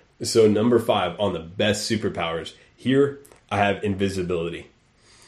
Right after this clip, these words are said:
And so invisibility, so, uh, pretty straightforward, the ability to be invisible. I will clarify specifically that I, I,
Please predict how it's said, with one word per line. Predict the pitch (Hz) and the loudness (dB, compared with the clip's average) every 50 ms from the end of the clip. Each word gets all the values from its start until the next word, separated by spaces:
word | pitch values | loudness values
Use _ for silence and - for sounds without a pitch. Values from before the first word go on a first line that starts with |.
| - _ _ _ _ _ _ - | -20 _ _ _ _ _ _ -6
And | 101 101 - | -4 -4 -2
so | - 110 104 101 | 0 0 2 2
invisibility, | 98 104 123 151 147 156 139 131 127 117 104 95 90 90 | 2 4 4 2 2 4 4 6 6 6 6 4 0 -6
so, | 85 - 95 92 90 85 85 85 - - - _ _ _ _ _ _ - | -6 -6 -6 -4 -4 -4 -6 -8 -10 -18 -20 _ _ _ _ _ _ -8
uh, | 95 92 87 82 | -6 -6 -6 -6
pretty | - - 120 135 151 | -2 -2 0 2 2
straightforward, | 143 - - 147 123 120 - 127 120 123 135 143 127 104 | 2 6 8 8 8 8 6 4 4 6 6 4 4 2
the | 95 95 | -2 -4
ability | 95 95 101 107 113 110 110 98 | -2 2 2 2 2 2 -2 -4
to | - 101 | -4 -4
be | 87 95 95 | -4 -2 -2
invisible. | 92 90 85 90 90 90 110 101 104 110 117 113 - - - _ _ | -2 -2 -2 -4 -4 -4 -2 0 2 2 2 0 -6 -14 -20 _ _
I | 107 | -2
will | 113 123 139 143 | 2 4 4 4
clarify | 139 - 175 160 127 104 - 120 107 98 85 82 - - _ _ - _ | 4 6 8 8 8 6 4 0 -2 -2 -2 -4 -8 -14 _ _ -20 _
specifically | - - - - 104 - - - 92 104 - - 98 90 87 - | -18 -16 -10 -8 -6 -2 0 0 0 0 -2 -4 -4 -6 -6 -6
that | 82 87 85 82 - - - _ _ _ _ _ _ _ _ _ - 101 95 - _ _ _ _ _ _ _ | -6 -6 -6 -6 -8 -10 -16 _ _ _ _ _ _ _ _ _ -20 -20 -20 -20 _ _ _ _ _ _ _
I, | 107 104 98 98 | -4 -2 -2 0
I, | 98 101 98 92 | 0 -2 -4 -2